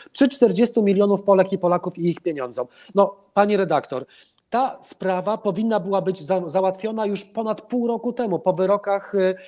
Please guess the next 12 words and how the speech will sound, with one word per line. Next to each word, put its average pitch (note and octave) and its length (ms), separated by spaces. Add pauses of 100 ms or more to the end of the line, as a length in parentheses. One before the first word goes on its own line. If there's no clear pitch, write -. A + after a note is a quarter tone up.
(160)
y, F3+ 200
po F#3 140
wyrokach F#3+ 360
Trybunału F#3+ 560
Sprawiedliwości F#3 640
Unii G3 200
Europejskiej F#3 480
z F3+ 60
li-, G#3 200
e, G3+ 200
z A3 80
lipca. F#3+ 400